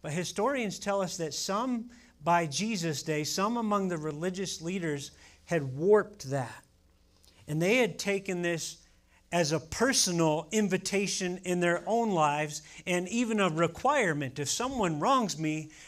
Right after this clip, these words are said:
I have the right and requirement to get revenge on them. An eye for an eye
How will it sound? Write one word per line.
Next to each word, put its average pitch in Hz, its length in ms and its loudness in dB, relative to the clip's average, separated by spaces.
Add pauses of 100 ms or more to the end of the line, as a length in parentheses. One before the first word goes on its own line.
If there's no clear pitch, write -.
(120)
I 226 140 10
have 180 160 6
the 156 120 2
right 214 380 0
and 180 240 0
requirement 160 680 2
to 185 60 2
get 196 280 2
revenge 196 440 2
on 139 220 0
them. 131 180 -6 (1800)
An 143 120 -4
eye 170 180 6
for 196 220 6
an 202 60 8
eye 180 500 6